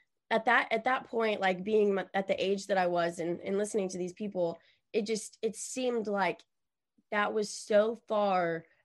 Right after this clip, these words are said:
out of reach. Like, there was no way I would ever do something like that. And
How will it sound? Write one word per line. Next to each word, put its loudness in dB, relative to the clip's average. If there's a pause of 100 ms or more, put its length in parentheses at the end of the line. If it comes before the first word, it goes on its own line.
(100)
out 4
of -4
reach. -4
Like, -2
there 2
was 0
no 2
way 4 (340)
I 4
would 2
ever -2 (200)
do -4
something -4
like -8
that. -2 (420)
And 2